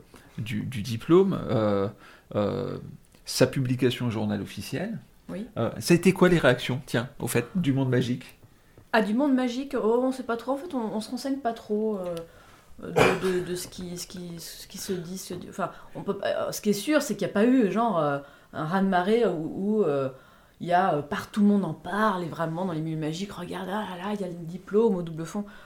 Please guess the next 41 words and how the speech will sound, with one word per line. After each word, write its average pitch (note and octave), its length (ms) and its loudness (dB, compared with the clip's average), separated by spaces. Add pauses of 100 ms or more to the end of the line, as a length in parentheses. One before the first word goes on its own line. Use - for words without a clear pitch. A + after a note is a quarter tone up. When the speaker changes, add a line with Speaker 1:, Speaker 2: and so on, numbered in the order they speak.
(160)
Speaker 2:
Bon, - 160 -2
faut, - 160 -10
faut F#3 200 -6
dire A3 200 2
qu'on F#3+ 120 -2
est E3+ 140 -8
toujours G#3+ 300 -2
un F#3 80 -2
petit F#3 220 -8
peu G#3+ 320 0 (400)
ostracisé, F#3+ 880 2
on F#3+ 80 0
est F3+ 80 -4
toujours F#3+ 240 -6
un F3+ 80 -2
peu F#3 120 -8
de - 60 -12
côté. G3+ 640 2 (300)
Mais G#3 220 2
c'est C4 120 -4
pas A#3+ 120 2
grave, G3 220 2
nous, A3 100 4
on - 20 2
fait C4 140 -2
no-, A3 100 2
no-, G#3 340 2 (180)
notre G3 280 -4
bonhomme A3+ 360 2
de G#3+ 80 2
chemin, A#3 320 -2
et G3+ 100 -2
c'est G3+ 120 0
surtout G#3+ 300 -10
que A#3 120 -6
nous, G#3+ 260 0
on G#3+ 140 0
a F#3+ 40 -2
un F#3 120 -2
fichier G#3+ 420 -8
de, D3+ 680 -4